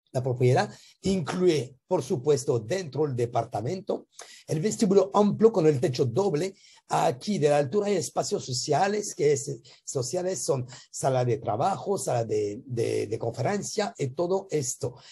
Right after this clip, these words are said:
El Standard Café, que va a estar abajo aquí en el lower. Complejo que admite mascota, igual que le dije antes, con el spa, el, el, el spa es directamente el, el, ¿cómo se llama esto? El pet grooming se llama, es el, eh,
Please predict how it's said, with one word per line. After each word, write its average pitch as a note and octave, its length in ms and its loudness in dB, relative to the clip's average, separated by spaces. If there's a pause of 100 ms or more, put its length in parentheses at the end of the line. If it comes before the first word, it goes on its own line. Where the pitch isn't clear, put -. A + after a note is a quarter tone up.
(260)
El F#3+ 140 2
Standard D#3+ 560 4
Café, G#3 400 2
que G3 100 0
va C#3 80 2
a C3+ 40 2
estar B2+ 340 -2
abajo C#3 480 2
aquí C#3 320 -4
en B2+ 100 -2
el A#2+ 140 0
lower. G#3+ 360 4 (480)
Complejo F3 600 -2
que E3+ 80 0
admite D3 240 2
mascota, C3 840 0
igual C#3+ 220 2
que C#3+ 100 -6
le C3 120 0
dije B2+ 340 -2
antes, G3+ 400 -2
con E3 160 0
el D#3+ 80 2
spa, G3+ 440 -2
el, E3 200 2
el, C#3+ 480 2 (400)
el C#3+ 300 2
spa G#3 420 -2
es D#3+ 100 -4
directamente D#3+ 720 -4
el, D3 180 2
el, B2+ 520 0 (360)
¿cómo D3 200 -4
se D3 160 -4
llama C#3 180 0
esto? C3+ 240 -8
El C#3+ 240 0
pet D3 160 -2
grooming F#3 400 -2
se - 160 -6
llama, F3 260 -4
es C3 140 0
el, C3+ 240 4
eh, B2 260 2